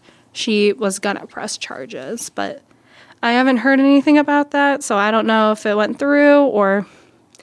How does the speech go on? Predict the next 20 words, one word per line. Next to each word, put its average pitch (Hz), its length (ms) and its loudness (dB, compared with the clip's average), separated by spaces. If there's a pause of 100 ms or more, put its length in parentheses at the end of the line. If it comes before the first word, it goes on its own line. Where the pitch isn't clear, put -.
(340)
you 240 80 2
know, 214 200 2
with 196 100 0
how 196 460 -2 (1160)
great 202 300 0
the 208 80 -4
justice 214 460 -4
system 254 360 -2
is 240 140 2
sometimes, 214 920 -2 (640)
I 220 80 0
don't 208 140 -2
know 208 140 2
if 202 100 -2
anything 202 380 0
came 190 180 -2
out 285 200 2
of 320 120 0
it. 294 380 2 (420)
Um, 196 460 0